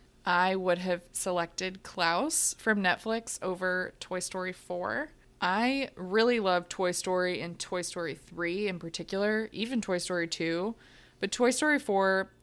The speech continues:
it was fine, but just compared to the other films in the story, not the best. And this would have been, I think, a good opportunity to pick something different.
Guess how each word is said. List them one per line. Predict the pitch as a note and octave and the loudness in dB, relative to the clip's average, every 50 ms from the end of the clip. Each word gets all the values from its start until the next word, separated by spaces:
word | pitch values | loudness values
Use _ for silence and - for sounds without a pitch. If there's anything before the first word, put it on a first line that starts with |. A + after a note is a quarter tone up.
| _ - | _ -4
it | C4 | -2
was | C#4+ D4+ D4 | 0 0 0
fine, | - - E3 D#3 D#3+ E3+ F#3+ A3 A#3+ A3 | 2 2 2 4 4 2 2 2 2 4
but | - F3+ E3+ D#3+ D#3 - - - _ _ - _ _ _ _ - | 4 4 4 4 2 0 -6 -14 _ _ -20 _ _ _ _ -8
just | - G3+ F#3 - - | -4 -4 -2 -2 -4
compared | - - F#3+ F#3 - - - F3 E3 E3+ F3 E3+ E3+ | -4 -4 -4 -4 -4 -4 0 2 2 2 2 0 -4
to | - - F#3+ E3+ E3+ E3+ E3+ | -6 -4 -4 -2 -4 -4 -4
the | F#3 - - | -4 -4 -4
other | E3+ D#3 E3 E3+ E3 | -2 -2 -2 -4 -4
films | - - E3 D#3 D#3 D#3+ D#3+ D#3 D#3+ - - - - _ _ _ _ _ _ _ | -4 -6 -4 -4 -4 -4 -6 -6 -4 -4 -4 -4 -6 _ _ _ _ _ _ _
in | - G3 F#3+ F#3 | -4 -2 0 0
the | F3+ | 0
story, | F3 - - - E3 E3 E3 F3 F#3+ G#3+ A#3+ B3+ A#3 - F#3 | -2 -2 -2 -2 0 0 2 2 0 0 -2 -4 -4 -4 -4
not | F3+ D#3+ D#3 - | -4 -4 -2 -4
the | F3 F3 | -2 0
best. | E3 D#3+ D#3 F3 G#3 - - - | 2 2 2 2 -2 -2 -4 -4
And | F3+ F3+ | -4 -4
this | F3+ F3 E3+ - | -2 -2 -4 -4
would | F3 F3 | -2 -2
have | F3 E3+ E3 - | -2 -2 -2 0
been, | E3+ E3 D#3+ | 0 0 0
I | E3 E3 D#3+ | -2 -4 -6
think, | - E3+ E3+ E3+ | -6 -6 -4 -4
a | E3 | -4
good | E3+ - C#3+ D3 D#3+ D#3+ | -4 -4 -4 -2 -2 0
opportunity | - E3 - - E3 - - F3 E3+ E3 E3 F3+ F3 | -2 -2 -2 -4 -6 -6 -4 -6 -6 -6 -6 -6 -6
to | E3+ E3+ | -6 -8
pick | - - E3 - | -8 -10 -12 -10
something | - - E3+ E3+ E3+ E3+ | -8 -8 -8 -6 -8 -8
different. | E3 - B3 - - B3+ D4 D4+ C#4+ | -6 -6 -6 -2 0 0 0 0 0